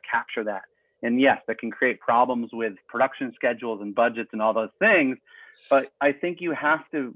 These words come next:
let yourself be open to that, because that's when films become, uh,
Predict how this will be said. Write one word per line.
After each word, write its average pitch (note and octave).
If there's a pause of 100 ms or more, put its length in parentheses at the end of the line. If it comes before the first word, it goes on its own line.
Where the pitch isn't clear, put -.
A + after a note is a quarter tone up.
(140)
let B2
yourself B2
be A2+
open A#2+
to G#2+
that, G2+
because G#2
that's A2+
when A2+
films A2
become, G#2 (600)
uh, G#2